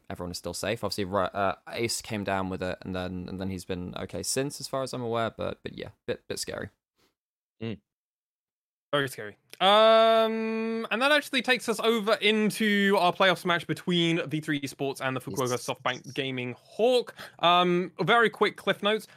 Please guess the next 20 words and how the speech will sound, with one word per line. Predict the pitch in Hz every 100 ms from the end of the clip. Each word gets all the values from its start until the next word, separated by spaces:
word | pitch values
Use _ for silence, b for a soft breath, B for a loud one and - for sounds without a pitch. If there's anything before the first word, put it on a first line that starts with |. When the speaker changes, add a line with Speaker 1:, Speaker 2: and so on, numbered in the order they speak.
| -
Speaker 3:
Uh, | 175 180
we've | 180 185
almost | 202 196 180 -
always | 220 262 247 233 220 196 160 -
had | - 180 185 175 -
a | 139 135
five-game | - 160 156 160 156
series | - 160 160 151 147 -
in | 160 175 165 156
the | 139
first | 156 139 160
round | 139
of |
playoffs. | 160 233 254 -
We | 208 277
did | 247 202
not | 190 202
get | 185 175
that | 156 156
for | 151